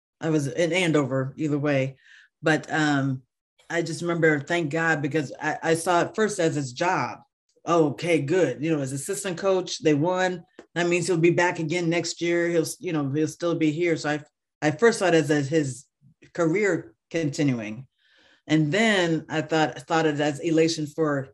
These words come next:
the Celtics and for the city of Boston. When he was head coach, I felt even bo-, more excited because it's more like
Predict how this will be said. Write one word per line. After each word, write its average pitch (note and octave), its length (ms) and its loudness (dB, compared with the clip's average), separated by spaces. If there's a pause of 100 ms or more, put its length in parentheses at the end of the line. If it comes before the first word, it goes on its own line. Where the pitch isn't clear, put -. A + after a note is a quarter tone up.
(140)
the C#3+ 80 -8
Celtics D3+ 460 0
and D3+ 160 0
for C#3 380 -4
the D3 100 -2
city C#3 200 -2
of B2 120 -4
Boston. D#3 560 -2 (320)
When E3 80 -2
he E3 60 2
was D#3+ 160 4
head C#4 260 2
coach, D3+ 580 -4 (340)
I E3 120 0
felt F3+ 240 2
even D#3 300 4
bo-, F#3+ 300 2
more E3+ 680 2
excited D#3 460 -2
because D3+ 220 2
it's D#3 160 -2
more F3 160 -2
like D3+ 340 0